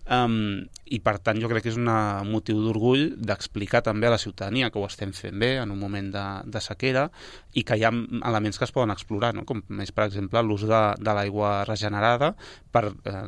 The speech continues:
reduir el consum del que és l'aigua potable, eh, per usos com, per exemple, el, el regar. Jo crec que en matèria de transició ecològica també hi ha algunes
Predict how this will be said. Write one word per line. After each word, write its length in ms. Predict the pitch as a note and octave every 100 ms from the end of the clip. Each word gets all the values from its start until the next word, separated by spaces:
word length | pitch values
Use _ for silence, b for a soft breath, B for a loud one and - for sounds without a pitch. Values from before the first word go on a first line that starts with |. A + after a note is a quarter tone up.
| G2
reduir 340 | G2+ G2+ A2+ A#2
el 40 | G#2
consum 440 | G#2 G2 A2 G#2+ B2+ B B
del 240 | - G2+ G2+
que 100 | G2
és 80 |
l'aigua 240 | G#2+ G2+ G#2
potable, 540 | G#2+ G#2 G2 A2 A#2+ B B -
eh, 380 | G#2+ F#2+ F#2 G2
per 140 | G#2 G2
usos 220 | G2+ -
com, 140 | G2+
per 80 | F#2
exemple, 400 | F#2+ G2+ F#2+ A2+ -
el, 240 | G#2 G2+ G2 F#2+ -
el 140 | G#2
regar. 300 | G2+ G2 G#2 B B B B - - - - - -
Jo 140 | B2+
crec 160 | C3 C#3
que 80 | D3
en 60 |
matèria 320 | B2 A#2+ B2+
de 20 | B2
transició 320 | A#2 A#2 A#2
ecològica 460 | A2 A#2 A#2 C3+ B2+
també 300 | A2+ G#2+ A2
hi 80 |
ha 80 | A#2
algunes 260 | A2+ A2+